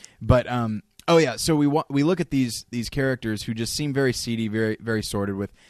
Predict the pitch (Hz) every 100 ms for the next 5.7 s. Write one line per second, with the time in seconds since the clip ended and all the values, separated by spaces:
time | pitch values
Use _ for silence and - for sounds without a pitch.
0 | _ - 98 120 113 113 117 120 117 113
1 | 117 113 107 104 95 87 85 - _ -
2 | 101 101 113 117 156 175 120 101 127 131
3 | 110 104 101 117 120 107 98 - 98 127
4 | 117 101 92 98 120 117 98 117 107 110
5 | 113 110 95 104 71 -